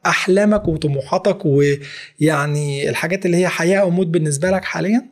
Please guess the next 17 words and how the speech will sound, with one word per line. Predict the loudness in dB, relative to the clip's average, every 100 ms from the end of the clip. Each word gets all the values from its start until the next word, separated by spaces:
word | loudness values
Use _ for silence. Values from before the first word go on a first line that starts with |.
| _ _ _ _ _ _
آه، | 2 2
بعد | 0 0 0 0
أربعة | 0
وعشرين | 0 0 0
سنة | 0 0
هتحس | -2 -6 -4
إن | -2
هي | 0 0
ما | -2
كانتش | -2 -4 0
هي | 0 0
أهم | 0 -2
حاجة، | -2 -2
بقى | -2 -2
عندك | -4 -4 -6
أهداف | -8 -8
تانية. | -12 -14